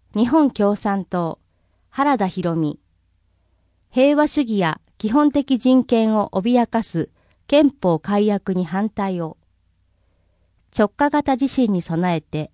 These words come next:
木造住宅の耐震化促進を。清瀬駅南口への児童館小児病院跡地での実現を。三の十、日本共産党、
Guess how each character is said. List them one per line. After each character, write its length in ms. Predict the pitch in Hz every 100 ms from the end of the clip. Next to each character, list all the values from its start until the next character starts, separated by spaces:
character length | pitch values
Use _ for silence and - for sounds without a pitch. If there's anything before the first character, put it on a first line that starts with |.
| _
木 260 | 180 180 254
造 240 | 240 269
住 240 | 262 269 247
宅 260 | 208 -
の 200 | 151 139 -
耐 200 | 208 233
震 240 | - 240
化 160 | 226 220
促 240 | - 196
進 380 | - - 190 185
を。 140 | 165 - _ _ _ _ _ _ _ _ _ _ _ _ -
清 260 | 254 285
瀬 220 | 311 339
駅 240 | 311 - 165
南 360 | 160 185 208
口 320 | 208 220 - 208
へ 140 | 196
の 280 | 165 151 160 _ _ _
児 160 | - 196
童 240 | 240 294
館 380 | 262 185 156 - _
小 300 | - 240 277
児 120 | 285 247
病 220 | 254 247
院 180 | 247 240
跡 200 | 214 226
地 140 | - 190
で 120 | 160
の 140 | 151
実 340 | 135 156 - 170
現 200 | 160 151
を。 260 | 143 - - _ _ _ _ _ _ _ _ _ _ _ _ _ _ _
三 320 | - 254 277
の 140 | 277 262
十、 340 | 202 220 143 - _ _ -
日 100 | 190
本 240 | 233 311 262
共 260 | - 196
産 260 | 202 196 185
党、 340 | - 170 156